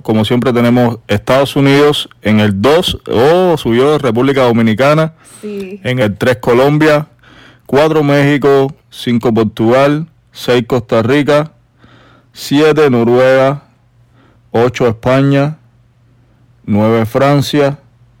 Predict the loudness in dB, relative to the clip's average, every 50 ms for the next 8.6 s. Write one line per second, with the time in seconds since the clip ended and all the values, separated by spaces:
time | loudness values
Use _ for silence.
0 | _ -8 -4 0 0 0 0 -2 -6 _ -2 -2 0 0 2 2 2 2 2 2
1 | 0 -2 -2 -6 -10 _ _ _ _ _ -2 0 0 0 0 0 -2 -2 0 0
2 | 0 2 2 2 2 2 0 -2 -4 -10 _ _ _ _ _ -20 _ _ _ _
3 | -4 0 0 0 0 0 -2 -4 -4 -2 0 0 0 0 0 0 -2 -4 -4 -6
4 | _ _ _ -20 _ _ _ _ _ _ _ _ _ _ _ -4 -4 -4 -2 0
5 | 0 0 0 -2 -4 -4 -4 _ _ _ _ _ _ _ -2 0 0 0 -2 -4
6 | -10 _ _ _ _ _ _ _ _ _ _ _ _ _ _ _ _ _ _ _
7 | _ -20 -20 -20 -20 -20 -20 -20 -20 -20 -18 -6 -2 0 2 2 2 2 2 2
8 | 2 2 2 2 2 0 -2 -2 0 0 0